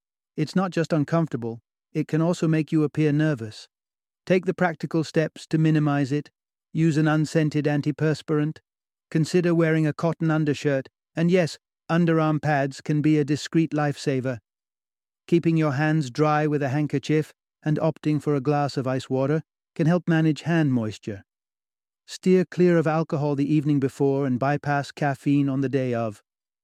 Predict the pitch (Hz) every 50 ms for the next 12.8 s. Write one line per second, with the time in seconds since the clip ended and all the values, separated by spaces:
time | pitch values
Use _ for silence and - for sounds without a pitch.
0 | _ _ _ - 170 180 190 190 - - - 165 151 139 - 170 160 147 156 147
1 | 139 127 117 139 139 139 139 135 120 - - 147 135 117 113 107 98 101 - _
2 | _ _ _ _ _ _ _ _ _ _ _ _ _ _ _ _ _ _ 175 175
3 | 185 - - 240 240 196 - 156 - - 175 175 180 170 139 135 120 120 113 _
4 | _ _ _ _ _ _ - - 226 - - 214 190 185 185 180 180 180 160 165
5 | - 170 165 160 151 - - 175 180 175 160 143 135 131 143 139 - 156 139 151
6 | 147 135 139 123 143 139 - - 135 - - 156 147 143 135 - - 120 107 98
7 | 107 - _ _ _ _ _ _ - - 156 - 180 156 - - 156 139 - -
8 | 143 143 143 135 _ - - - 160 156 127 104 101 _ _ _ _ _ _ _
9 | _ _ _ _ _ _ _ _ _ - - - 196 202 214 220 - _ - -
10 | 202 175 - - 139 131 123 - 147 143 - - 175 170 180 180 - - 165 -
11 | - - 170 165 151 143 135 - - - 165 156 143 117 - - - - _ _
12 | - 139 139 - - 185 180 180 170 160 151 139 135 131 123 120